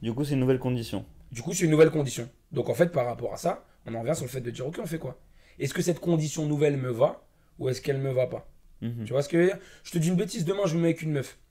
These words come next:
Speaker 2: J'ai ma vie que j'ai à l'heure actuelle. Et, euh, tiens, le podcast, ça commence à exploser. Je commence à voyager de ouf. Je commence à être en soirée tout le temps, et cetera.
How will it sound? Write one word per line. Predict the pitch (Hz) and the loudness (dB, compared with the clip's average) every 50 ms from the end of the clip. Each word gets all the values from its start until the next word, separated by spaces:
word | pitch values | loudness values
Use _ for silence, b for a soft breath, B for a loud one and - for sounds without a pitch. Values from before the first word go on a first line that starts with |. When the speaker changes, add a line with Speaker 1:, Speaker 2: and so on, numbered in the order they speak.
| _ - - | _ -20 -12
Speaker 2:
J'ai | - 117 135 | -6 -4 0
ma | 139 139 139 | 2 2 2
vie | 135 139 147 135 | 2 0 -2 -4
que | - 143 127 | -4 -4 -2
j'ai | 123 120 131 131 | -2 0 0 2
à | 127 | 2
l'heure | 123 123 117 | 2 0 -2
actuelle. | 117 113 - - 113 - - _ _ _ _ _ _ _ _ _ _ _ _ _ _ _ - - - | -2 -4 -8 -10 -12 -12 -14 _ _ _ _ _ _ _ _ _ _ _ _ _ _ _ -20 -14 -6
Et, | 110 113 123 135 131 | -2 2 4 4 4
euh, | 110 104 104 b b b b b b b | 4 2 -4 b b b b b b b
tiens, | - - 147 | -2 0 0
le | 135 | 2
podcast, | - 147 143 - - 175 - - | 2 2 2 2 2 0 0 0
ça | 151 | -2
commence | - - 135 135 135 123 135 | -2 -2 -2 -2 -2 -2 -2
à | 127 | -4
exploser. | 123 - - - 131 120 117 139 160 - b b b b b | -4 -6 -4 -4 -2 0 0 0 -2 -2 b b b b b
Je | - - | -6 -2
commence | 147 135 135 131 - | -2 -2 0 -2 -2
à | 127 | -2
voyager | 120 110 117 131 139 135 135 131 123 127 | -2 0 2 4 6 6 6 4 0 -2
de | 120 127 | -2 -2
ouf. | 123 147 160 156 b b b b b | 0 0 0 -2 b b b b b
Je | - | -10
commence | - 143 127 135 135 - | -6 -4 -2 -2 -2 -2
à | 135 | -4
être | 127 - 127 | -4 -4 -8
en | 123 | -6
soirée | - - 131 123 127 123 | -4 -2 0 0 0 -2
tout | - 135 | -2 -4
le | 123 | -4
temps, | 135 127 123 | -4 -4 -4
et | 120 | -6
cetera. | - 120 - - 113 104 - | -6 -8 -6 -6 -8 -8 -10